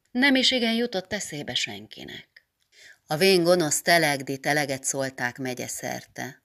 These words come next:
amiért messze idegenbe üldözte ki tanulás ürügyén az egyetlen fiát, mikor elanyátlanodott.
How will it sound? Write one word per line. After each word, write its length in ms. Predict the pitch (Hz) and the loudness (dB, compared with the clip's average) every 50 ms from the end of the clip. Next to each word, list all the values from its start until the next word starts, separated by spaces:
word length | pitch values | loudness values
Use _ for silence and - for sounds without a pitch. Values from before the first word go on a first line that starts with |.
| _ _ | _ _
amiért 420 | - 131 135 131 127 127 123 - | -8 -6 -4 -4 -4 -6 -6 -4
messze 400 | 156 151 151 143 - - - 123 - | -4 -4 -2 -4 -4 -4 -4 -6 -6
idegenbe 600 | - 151 131 127 123 120 120 117 117 117 120 113 | -6 -6 -4 -4 -4 -4 -6 -8 -10 -10 -8 -8
üldözte 600 | 107 123 123 120 123 123 - - - - - 117 | -8 -8 -8 -8 -10 -10 -10 -12 -12 -12 -14 -16
ki 320 | - - - 113 113 110 _ | -14 -12 -12 -12 -12 -12 _
tanulás 500 | - 120 120 120 117 113 113 117 - - | -10 -8 -8 -8 -8 -10 -10 -10 -10 -10
ürügyén 480 | - 123 117 113 113 - - - 113 117 | -10 -10 -10 -12 -12 -12 -12 -12 -12 -12
az 120 | 123 - - | -12 -10 -8
egyetlen 540 | - 156 - - 110 107 - - 113 117 | -8 -8 -8 -10 -12 -14 -14 -16 -18 -16
fiát, 580 | - - - 127 120 113 - - - - _ - - - _ _ _ _ _ _ _ | -16 -14 -12 -12 -12 -10 -12 -14 -16 -18 _ -20 -20 -20 _ _ _ _ _ _ _
mikor 340 | - 135 - - 131 131 - | -14 -12 -10 -8 -10 -10 -10
elanyátlanodott. 1200 | - 113 107 104 98 101 101 101 - - - - - 117 - 64 - - - - _ _ - _ | -10 -12 -12 -12 -14 -16 -16 -18 -18 -18 -18 -18 -18 -18 -18 -18 -18 -18 -20 -20 _ _ -20 _